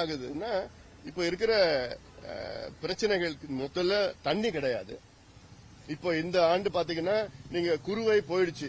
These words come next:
குறுவையில கிட்டத்தட்ட ஒரு நாலரை லட்சம் ஏக்கர், அஞ்சு லட்சம் ஏக்கர்ல ரெண்டு லட்சம் ஏக்கர் கருகிடுச்சு. மேட்டூர் டேம் இந்த வருஷம் வந்து ஜூன் பன்னெண்டாம் தேதி தண்ணி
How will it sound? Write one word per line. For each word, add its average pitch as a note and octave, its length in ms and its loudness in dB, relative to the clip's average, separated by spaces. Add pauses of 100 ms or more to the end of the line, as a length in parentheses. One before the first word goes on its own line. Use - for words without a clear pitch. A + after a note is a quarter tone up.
குறுவையில G3 480 0
கிட்டத்தட்ட E3 380 -4
ஒரு F3+ 100 2 (120)
நாலரை D#3+ 300 2
லட்சம் D#3 280 -2
ஏக்கர், F3+ 180 0
அஞ்சு D#3+ 160 -2
லட்சம் D3+ 240 -2
ஏக்கர்ல F3 340 -2 (320)
ரெண்டு G3+ 220 0
லட்சம் F3 240 0
ஏக்கர் G3 240 0
கருகிடுச்சு. F#3+ 480 0 (1600)
மேட்டூர் F#3+ 320 0
டேம் F#3 260 2
இந்த F3 160 -2
வருஷம் F3 260 2
வந்து F#3 180 0
ஜூன் F#3 260 0
பன்னெண்டாம் E3 380 0
தேதி F3 140 -8
தண்ணி E3+ 160 -2